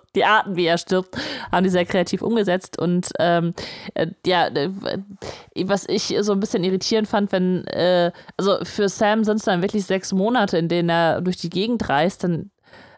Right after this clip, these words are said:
auch wenn es dann in Wirklichkeit nicht so war, aber wenn das sich für ihn so angefühlt hat, dann muss es ja ihn irgendwie auch verändert haben. Ja. <laughs> Und, äh, das, ähm, das tut es halt nicht. Also er ist, äh, also er hat,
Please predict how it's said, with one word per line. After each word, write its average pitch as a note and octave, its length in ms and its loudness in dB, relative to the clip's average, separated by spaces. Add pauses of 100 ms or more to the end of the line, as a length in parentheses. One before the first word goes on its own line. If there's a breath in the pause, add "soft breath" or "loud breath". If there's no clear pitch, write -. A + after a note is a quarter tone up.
(160)
auch F#3+ 180 0
wenn G#3 140 4
es G3+ 100 0
dann F#3+ 320 2 (400)
in F#3 140 0
Wirklichkeit G3 440 0
nicht G3+ 200 -2
so F#3 160 0
war, E3 240 4
aber D#3+ 160 0
wenn E3 120 0
das E3+ 120 0
sich F#3 180 -2
für F3+ 100 -2
ihn F3+ 100 2
so F3+ 100 2
angefühlt F#3+ 480 0
hat, G3+ 160 0
dann F3 100 2
muss F#3 160 0
es F#3+ 120 -4
ja F3+ 80 0
ihn F#3 220 -2
irgendwie G#3+ 440 0
auch - 80 -6
verändert - 600 0
haben. E3 380 2 (1080 loud breath)
Ja. E3 360 -6 (120)
<laughs> A#3+ 640 2
Und, A#3 360 0
äh, G3 240 4
das, F#3 240 -2 (380 loud breath)
ähm, E3 500 2 (720 loud breath)
das E3 100 -2
tut D4 140 0
es F4+ 100 2
halt D3+ 220 2
nicht. D3+ 220 -2
Also D#3+ 260 2
er D3 240 2
ist, - 380 -6
äh, D#3 380 2
also F3 200 0
er E3+ 240 0
hat, G3+ 140 0